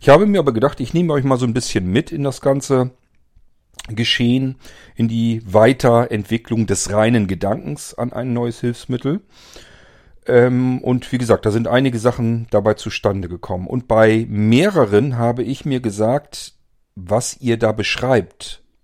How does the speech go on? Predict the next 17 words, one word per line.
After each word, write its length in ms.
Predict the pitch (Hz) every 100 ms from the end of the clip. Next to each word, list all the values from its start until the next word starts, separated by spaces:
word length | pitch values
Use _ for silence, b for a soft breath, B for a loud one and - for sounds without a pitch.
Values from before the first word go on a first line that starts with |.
| _ _
das 420 | 98 95 - - _ _ _ _ _ _ _ _
klingt 280 | - 143 185
für 120 | -
mich 160 | 123 -
sehr 200 | 104 123
bekannt. 640 | 113 - 135 107 82 - _ _ B B B B
Also 300 | B 113 117
ihr 140 | 117 120
habt 340 | - - - - _ _ _ _
euch 320 | 117 120 -
teilweise, 1080 | - 117 135 165 151 147 147 147 147 151 156 - _ _ _ _ _ _ _ _ _ - -
oder 160 | 110 113
ihr 140 | 110
habt 160 | 113 -
teilweise 460 | 123 156 131 107
Dinge 300 | 101 196 202
beschrieben, 640 | 101 - - 101 120 160